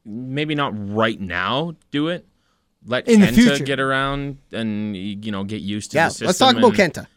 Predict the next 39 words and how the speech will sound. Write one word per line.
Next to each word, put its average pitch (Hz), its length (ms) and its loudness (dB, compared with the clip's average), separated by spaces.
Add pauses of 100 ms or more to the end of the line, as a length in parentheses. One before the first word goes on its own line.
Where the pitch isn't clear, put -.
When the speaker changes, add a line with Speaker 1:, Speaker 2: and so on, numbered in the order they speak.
Speaker 1:
have 107 240 -4
him 107 160 -4
get 107 180 -6
brought 104 220 -2
up 104 180 -4
and 92 180 -8
then 107 240 -6
maybe 113 540 -6
have 107 260 -8
a 110 80 -8
division. 110 600 -8
I, 117 340 -4
I - 40 -2
want 139 320 -4
some 156 100 -6
more 143 140 0
depth 110 460 -4 (340)
to - 80 -6
that 104 160 -2
division 95 340 -8
before 87 220 -14
we 85 100 -14
start 85 260 -12
it 73 160 -14
than 98 120 -14
what 73 100 -14
we 98 100 -18
have - 160 -18
right 71 120 -20
now. - 160 -20 (100)
But - 100 -20
Speaker 3:
What 160 100 4
do 196 60 10
you 214 60 4
guys 208 180 4
think 165 420 -2 (440)
about 143 340 0
Hideo 147 760 -2 (640)
something? - 400 -8